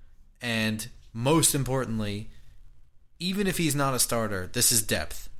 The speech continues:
for an inside linebacker group that literally consists of Ryan Connolly, who's coming off of an A C L tear. So that's it. I mean, it, it's, there needs to be something here, and, um, I don't think this is an unreasonable amount for a guy who stepped in and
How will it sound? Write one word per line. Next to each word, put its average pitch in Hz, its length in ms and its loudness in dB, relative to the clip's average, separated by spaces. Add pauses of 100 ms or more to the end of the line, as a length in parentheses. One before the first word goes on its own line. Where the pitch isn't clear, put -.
for 113 260 0 (120)
an 127 100 0
inside 139 480 0
linebacker 110 560 0
group 107 240 -4
that 95 220 -4 (100)
literally 156 540 4
consists 123 560 2
of 101 320 -2 (800)
Ryan 101 240 -4
Connolly, 73 580 -8
who's 120 120 0
coming 117 280 2
off 95 160 -2
of 98 100 -6
an 98 80 -4
A 92 140 -4
C 90 160 -4
L 76 160 -6
tear. - 400 -10
So - 160 -2
that's 131 180 4
it. 120 240 0 (340)
I 113 60 -4
mean, 110 80 0
it, 120 180 0
it's, 123 240 -6 (280)
there 135 180 4
needs 156 260 4
to 175 80 2
be 165 120 2
something 135 400 2
here, 101 260 -2 (260)
and, 104 240 -4
um, 95 420 -2 (420)
I 131 80 2
don't 135 140 4
think 123 140 -2
this 120 140 4
is 117 100 4
an 123 140 2
unreasonable 123 600 0 (340)
amount 120 320 -2
for 127 140 -2
a 113 60 2
guy 117 200 6
who 117 140 0
stepped - 420 2
in 131 240 2
and 110 320 0